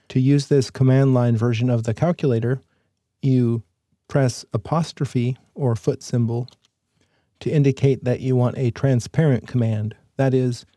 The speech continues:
a command that operates on top of the current command. It does not interrupt what you're doing.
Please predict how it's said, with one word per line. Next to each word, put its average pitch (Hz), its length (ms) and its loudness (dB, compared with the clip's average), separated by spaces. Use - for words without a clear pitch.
a 139 80 -2
command 139 480 2
that 127 140 0
operates 123 560 -2
on 123 180 -2
top 165 320 -2
of 120 320 -2
the 131 120 -2
current 135 340 -2
command. 120 480 -4
It 127 140 -6
does 135 180 0
not 139 220 0
interrupt 127 440 0
what 113 140 -2
you're 117 140 -2
doing. 113 400 -4